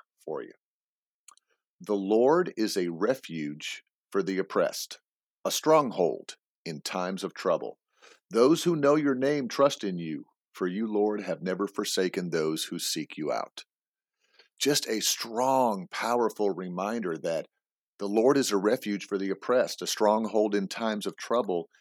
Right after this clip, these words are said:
He's not gonna close the door for you. During these tough times, uh, here in Alabama recently, we've had tornadoes, we've had loss of life, you've got covid, you've got loss of jobs, uh, we've got bad things happening in our,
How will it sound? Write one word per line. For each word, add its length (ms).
He's 160
not 160
gonna 160
close 300
the 80
door 240
for 260
you. 280
During 280
these 160
tough 220
times, 560
uh, 60
here 260
in 60
Alabama 520
recently, 460
we've 160
had 180
tornadoes, 640
we've 160
had 160
loss 320
of 80
life, 500
you've 200
got 240
covid, 520
you've 140
got 180
loss 320
of 120
jobs, 560
uh, 260
we've 180
got 220
bad 280
things 240
happening 480
in 100
our, 260